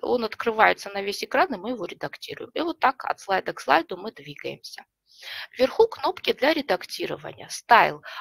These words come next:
отличает он, отвечает у нас за оформление. Э, фон можно поменять, если там синий не понравился, можно залить другим цветом. Вот как раз кнопка «Colors» отвечает за цветовую гамму.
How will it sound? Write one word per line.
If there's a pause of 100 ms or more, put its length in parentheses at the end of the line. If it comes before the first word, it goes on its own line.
отличает
он,
отвечает
у
нас
за
оформление. (920)
Э,
фон (420)
можно
поменять,
если
там
синий
не
понравился,
можно
залить
другим
цветом. (280)
Вот
как
раз
кнопка
«Colors»
отвечает
за
цветовую
гамму.